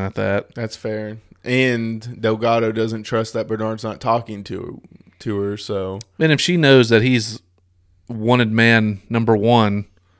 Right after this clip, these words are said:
Speaker 1: you know,
Speaker 2: Kinda
Speaker 1: what,
Speaker 2: distances
Speaker 1: where are you gonna
Speaker 2: herself.
Speaker 1: go? You know what I mean? So, I don't know. I, I think they need a little more story on that.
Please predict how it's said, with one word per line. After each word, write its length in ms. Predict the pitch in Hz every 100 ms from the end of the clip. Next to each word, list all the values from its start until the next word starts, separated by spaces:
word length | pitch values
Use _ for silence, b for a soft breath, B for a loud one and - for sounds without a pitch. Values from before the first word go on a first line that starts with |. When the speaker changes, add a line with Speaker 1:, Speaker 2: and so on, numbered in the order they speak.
| b b b b b
Speaker 1:
you 80 | 214
know, 40 | 113
Speaker 2:
Kinda 80 |
Speaker 1:
what, 100 | 120
Speaker 2:
distances 160 | 110 120
Speaker 1:
where 80 | 131
are 40 |
you 120 | 127 120
gonna 200 | 120 113
Speaker 2:
herself. 500 | 107 117 110 104 98
Speaker 1:
go? 60 |
You 80 | 110
know 80 | 107
what 80 | 107
I 40 |
mean? 360 | 110 113 113 110 _ _ b b b b b b -
So, 440 | - 208 196 196
I 100 | -
don't 140 | 160 147
know. 240 | 131 98 - _ _
I, 240 | - 131 131
I 60 | 135
think 160 | 135
they 60 | 135
need 40 |
a 40 | 139
little 160 | 135
more 140 | 117 110
story 520 | - 123 110 98 92 -
on 160 | 104
that. 240 | 98 92